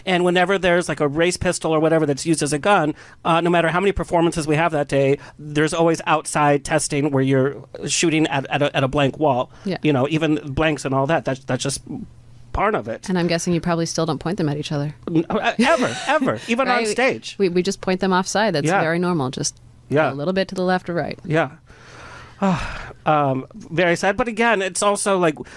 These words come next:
Speaker 1: you know, we see your amazing stunts, and it is every time you put yourself out there, there's just, just like when a police officer goes out or a football player hits the field, you know, there's the glamour of that
Speaker 2: Mm-hmm.
Speaker 1: kind of role, but these are the consequences.
Speaker 2: Yeah.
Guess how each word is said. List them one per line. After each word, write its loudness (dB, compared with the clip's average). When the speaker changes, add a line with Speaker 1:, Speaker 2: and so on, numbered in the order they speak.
Speaker 1:
you 0
know, 4
we 0
see 0
your 4
amazing 2
stunts, -2
and 2
it 0
is 2
every 2
time 0
you 2
put -4
yourself 0
out 2
there, 0
there's 0
just, -2
just -2
like -2
when 0
a 2
police 0
officer -4
goes -2
out 2
or 4
a 2
football 0
player -2
hits -2
the -4
field, 0
you 2
know, 0
there's 0
the -2
glamour 0
of -2
that 0
Speaker 2:
Mm-hmm. -10
Speaker 1:
kind 0
of 0
role, 2
but 0
these -2
are -2
the -2
consequences. -6
Speaker 2:
Yeah. -4